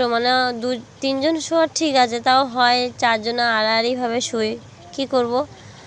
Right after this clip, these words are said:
বড় খাট কিনলে ঘরটাও খুবই ছোট, আর একদম চিপাই সে-, আমার না এইটুকুনি জায়গা আছে মেঝেতে, বসে ভাত টাত খায়, বাচ্চারা একটু টুকটাক বসে, এই দেখো। তারপর খাবার এর কৌটোগুলো দেখো, এটা বড় মামামের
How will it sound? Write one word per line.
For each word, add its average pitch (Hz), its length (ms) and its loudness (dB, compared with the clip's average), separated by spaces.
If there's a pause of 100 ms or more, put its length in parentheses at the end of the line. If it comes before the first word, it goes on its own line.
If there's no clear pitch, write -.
(240)
বড় 233 260 2
খাট 254 340 0
কিনলে 254 360 -2 (360)
ঘরটাও 247 480 0 (120)
খুবই 294 260 0
ছোট, 262 300 -2 (800)
আর 226 160 2
একদম 226 340 0
চিপাই 240 360 -2
সে-, 254 240 -4
আমার 233 160 0
না 254 120 -2
এইটুকুনি 254 380 -2
জায়গা 220 360 2
আছে 226 200 -2
মেঝেতে, 214 400 -4 (180)
বসে 226 300 -2
ভাত 214 260 -8
টাত 226 220 -2
খায়, 220 200 0
বাচ্চারা 214 360 -4
একটু 220 200 -8
টুকটাক 214 360 -6
বসে, 202 280 -4
এই 196 80 -4
দেখো। 196 160 -10 (140)
তারপর 214 300 -6
খাবার 220 380 0 (600)
এর 233 160 -4
কৌটোগুলো 220 380 -2
দেখো, 208 140 -2
এটা 214 200 0
বড় 214 220 0
মামামের 226 460 -4